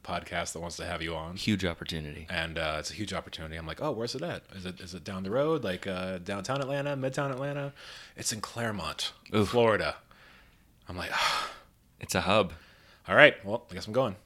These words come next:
Speaker 1: So here
Speaker 2: Andrew,
Speaker 1: I am.
Speaker 2: Andrew Gillum's trying to bring, you know, movies back to Florida.
Speaker 1: Oh man, I,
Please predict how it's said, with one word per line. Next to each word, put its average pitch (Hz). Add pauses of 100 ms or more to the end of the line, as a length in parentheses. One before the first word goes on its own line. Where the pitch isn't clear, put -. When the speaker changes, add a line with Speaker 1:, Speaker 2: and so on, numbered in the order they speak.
(160)
Speaker 1:
So 87
here 98
Speaker 2:
Andrew, 143
Speaker 1:
I 160
am. 113
Speaker 2:
Andrew 107
Gillum's 113
trying 95
to 95
bring, 98 (320)
you 107
know, 92 (120)
movies 104
back 98
to 95
Florida. 107 (340)
Speaker 1:
Oh 73
man, 80
I, 78